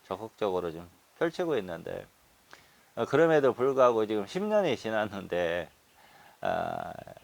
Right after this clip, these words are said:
그 이천십이 년도 인구에, 아, 예, 못 미치는 그런 인구를 보이고 있습니다.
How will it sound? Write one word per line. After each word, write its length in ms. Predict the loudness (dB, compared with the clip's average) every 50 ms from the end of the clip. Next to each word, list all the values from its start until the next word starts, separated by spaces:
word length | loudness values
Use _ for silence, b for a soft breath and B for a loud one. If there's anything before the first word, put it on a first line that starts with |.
| -20 -20 _
그 560 | -2 0 2 2 2 2 0 -2 -2 -4 -6 -8
이천십이 600 | -10 -8 -6 -6 -6 -4 -2 -2 0 0 0 0
년도 460 | 0 0 -2 0 0 0 2 2 2
인구에, 1000 | 2 2 0 -2 -2 0 0 2 2 2 2 2 2 2 2 2 0 -2 -6 -10 -16 _ b b b b b b b b b b -16
아, 160 | -16 -14 -14 -14 -16 -16 -16 -18 -18 -20 -20 -20 -20 _ _ _ _ -6
예, 100 | -4 -4
못 180 | -2 -2 -2 0
미치는 800 | 0 0 -2 -2 -2 -2 -2 -2 0 -2 -4 -4 -8 -10 -12 -14 -10
그런 400 | -8 -4 -4 -4 -4 -6 -10 -16 -20 -20 -20 -20 -14
인구를 640 | -10 -10 -10 -8 -8 -8 -8 -8 -8 -8 -10 -12 -14 -16 -16 -10
보이고 300 | -6 -6 -4 -4 -4 -6
있습니다. 680 | -8 -8 -12 -14 -14 -12 -12 -12 -12 -12 -12 -12 -16